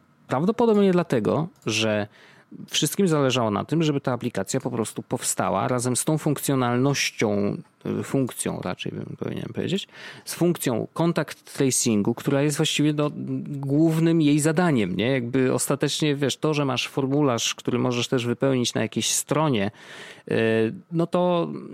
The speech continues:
no dobra, no zachęcimy wszystkich do zainstalowania tej aplikacji i, i oni sobie wypełnią ten formularz i, i co? I będą do niego wracać? Jakby, wiesz, no, to nie jest pełne wykorzystanie potencjału tego, że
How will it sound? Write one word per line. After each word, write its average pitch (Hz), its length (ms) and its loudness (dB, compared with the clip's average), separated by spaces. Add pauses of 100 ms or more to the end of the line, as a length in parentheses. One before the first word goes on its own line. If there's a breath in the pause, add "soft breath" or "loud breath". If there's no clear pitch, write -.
(960 loud breath)
no 165 100 0
dobra, 165 220 2
no 151 120 2
zachęcimy 170 480 2
wszystkich - 400 -2
do 147 120 2
zainstalowania 143 640 0
tej 135 120 0
aplikacji 139 640 0
i, 160 180 0
i 156 80 2
oni 147 180 2
sobie 147 180 0
wypełnią 147 420 2
ten 135 160 -2
formularz 143 680 0
i, 156 240 0
i 147 40 -6
co? 117 200 0
I 113 100 2
będą 139 240 2
do 135 100 0
niego 131 220 0
wracać? 147 380 -2
Jakby, 165 180 0
wiesz, 165 280 2
no, 143 140 0 (260 loud breath)
to - 80 -2
nie 165 180 2
jest 160 140 0
pełne 170 300 2
wykorzystanie 147 680 0 (120)
potencjału 131 840 0 (720)
tego, 160 240 2
że 147 300 2